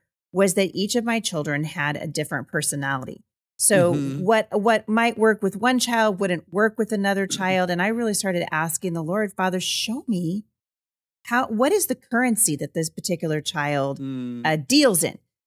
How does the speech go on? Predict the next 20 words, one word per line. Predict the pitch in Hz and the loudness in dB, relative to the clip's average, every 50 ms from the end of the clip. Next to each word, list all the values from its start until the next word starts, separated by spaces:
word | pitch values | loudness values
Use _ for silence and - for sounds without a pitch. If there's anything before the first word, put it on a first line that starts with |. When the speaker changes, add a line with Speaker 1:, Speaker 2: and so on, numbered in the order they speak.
| _ | _
Speaker 1:
so | - - - 240 | 0 2 4 6
that | 214 226 208 - - | 6 6 4 4 2
I | 202 202 220 247 247 | 0 2 4 2 2
can, | 240 - - 254 240 226 220 214 202 - _ _ _ _ - | 0 0 0 2 4 4 4 4 2 0 _ _ _ _ -12
you | 196 208 220 220 | -6 -4 0 2
know, | 202 190 | 2 2
relate | 185 180 208 208 190 180 208 220 262 269 - | 4 4 2 2 2 2 4 2 2 2 0
to | - 214 | -2 0
them, | 180 175 156 160 170 180 | 2 2 2 2 2 0
so | - 208 196 | 0 2 2
that | 196 190 - | 2 2 2
I'm, | 185 214 247 247 240 226 - - | 2 2 2 2 2 0 -2 -2
I'm, | 185 190 214 226 220 220 | 0 0 2 2 2 0
uh, | - - 190 180 | 0 0 2 2
speaking | - - - - - 254 277 - 269 226 202 | 2 2 2 0 0 0 0 0 0 0 0
a | 185 170 | 2 2
language | 165 160 170 196 220 190 180 175 160 156 - | 2 2 4 2 2 2 2 2 2 0 0
that | - 170 160 160 | -2 -4 -2 -2
they | - 175 160 160 | 0 0 0 0
understand." | 160 165 156 156 147 - - - 165 160 165 156 139 - | 0 0 -2 -2 -2 -2 -2 -2 -2 -2 -2 -2 -4 -6